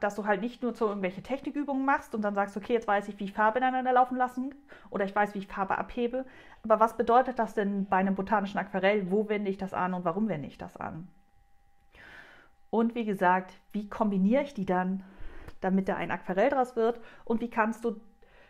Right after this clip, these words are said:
das nehmen und für deine eigenen Motive anwenden? Am Anfang von meinen Workshops sage ich immer gerne, bei meinen Grundlagen-Workshops sage ich immer gerne, mir ist es lieber, ihr malt hier ein Bild,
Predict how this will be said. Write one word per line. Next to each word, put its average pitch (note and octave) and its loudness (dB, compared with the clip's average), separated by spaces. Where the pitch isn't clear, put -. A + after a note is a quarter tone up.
das A3 0
nehmen G#3+ -2
und G3 0
für G#3+ -4
deine F3+ 0
eigenen F#3 -2
Motive F3 -4
anwenden? D#3 -6
Am G3 2
Anfang C4+ 0
von G#3+ 0
meinen F#3 2
Workshops C#4+ 4
sage A3 8
ich - -14
immer D4 2
gerne, A3 0
bei A3 0
meinen F#3+ -2
Grundlagen-Workshops B3+ 2
sage G3 -2
ich - -8
immer C4 0
gerne, A3+ 2
mir A3+ 8
ist A3+ 0
es G3+ -6
lieber, D#4 8
ihr B3 2
malt G#3+ 4
hier D#4 4
ein G3+ 2
Bild, C4 8